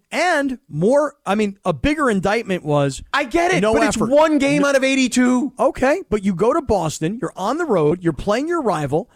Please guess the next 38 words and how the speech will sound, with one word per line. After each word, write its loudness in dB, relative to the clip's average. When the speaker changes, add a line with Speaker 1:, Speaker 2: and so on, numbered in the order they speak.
Speaker 1:
against -4
the -2
best -2
team 0
in -2
the -2
N -2
B 0
A, 0
and -2
listen, -2
we 0
can 0
all 2
say -2
that -4
the, 0
the -4
Celtics -2
took -4
their 0
foot -2
off 0
the -4
gas, -2
but 0
we -2
could -2
also 2
really 0
just -6
look 0
at -8
the -2
fact -4
that -10
the -4
Celtics, -4